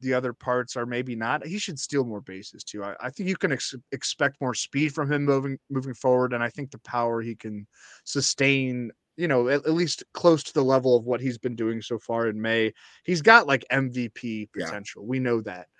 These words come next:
Speaker 2: Real quick,
Speaker 1: Um,
Speaker 2: uh,
Speaker 1: and
Speaker 2: real quick
Speaker 1: maybe
Speaker 2: on Robert.
Speaker 1: the
Speaker 2: I'm sorry to
Speaker 1: Yeah.
Speaker 2: interrupt. The,
Speaker 1: Yeah.
Speaker 2: the one thing I wanna keep
Speaker 1: No,
Speaker 2: in
Speaker 1: go
Speaker 2: mind
Speaker 1: ahead.
Speaker 2: is for, for the thing is, remember that it was, there were some hamstring issues there and that he didn't tell the
Speaker 1: Mm-hmm.
Speaker 2: team about, which was probably the biggest thing, is not, it wasn't so much the not hustling, it was not telling the team that he was dealing with hamstring stuff.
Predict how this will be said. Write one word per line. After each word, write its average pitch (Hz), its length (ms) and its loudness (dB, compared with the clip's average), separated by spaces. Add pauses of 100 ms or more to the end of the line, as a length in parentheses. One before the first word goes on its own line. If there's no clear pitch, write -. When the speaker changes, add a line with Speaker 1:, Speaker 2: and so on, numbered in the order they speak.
(160)
Speaker 2:
Real 180 200 6
quick, 117 320 4
Speaker 1:
Um, 165 60 6
Speaker 2:
uh, - 100 4
Speaker 1:
and 131 100 2
Speaker 2:
real 180 120 6
quick 165 180 2
Speaker 1:
maybe 185 240 10
Speaker 2:
on 208 120 6
Robert. 185 120 4
Speaker 1:
the 123 40 4
Speaker 2:
I'm 127 100 0
sorry 135 260 4
to 135 60 2
Speaker 1:
Yeah. 107 80 -4
Speaker 2:
interrupt. 104 420 -4
The, 120 160 2
Speaker 1:
Yeah. 135 180 6
Speaker 2:
the 131 60 -2
one 143 140 -4
thing 147 200 -2
I 135 40 2
wanna 135 200 2
keep 131 160 2
Speaker 1:
No, 156 60 6
Speaker 2:
in 135 80 2
Speaker 1:
go 143 60 6
Speaker 2:
mind 143 80 8
Speaker 1:
ahead. 107 160 4
Speaker 2:
is 95 260 -8
for, - 240 -4
for 131 260 4
the 110 400 0
thing 117 320 0
is, 98 220 -6 (1000)
remember 156 380 6
that 147 140 8
it 143 40 6
was, 135 220 2
there 131 160 4
were 123 80 2
some 123 200 -2
hamstring 120 440 0
issues 78 400 -8
there - 280 -8 (140)
and 107 360 0
that 107 180 0
he 113 100 -6
didn't 117 320 -2
tell 120 280 2
the 113 80 -2
Speaker 1:
Mm-hmm. 113 60 -6
Speaker 2:
team 131 260 -2
about, 120 320 0
which 113 160 -6
was 113 220 -2
probably 143 360 2
the 107 120 -2
biggest 101 580 -4
thing, 110 180 0
is 90 160 -6
not, 113 380 -6
it 104 120 -6
wasn't 131 280 0
so 135 100 0
much - 220 -2
the 98 40 -8
not 98 220 -4
hustling, 113 360 -2
it 98 60 -4
was 95 160 -6
not 123 300 0
telling 113 320 -2
the 92 80 -6
team 113 320 -2
that 95 140 -2
he 98 80 -4
was 92 120 -10
dealing 98 280 -4
with 90 120 -10
hamstring 117 460 -2
stuff. 113 280 -2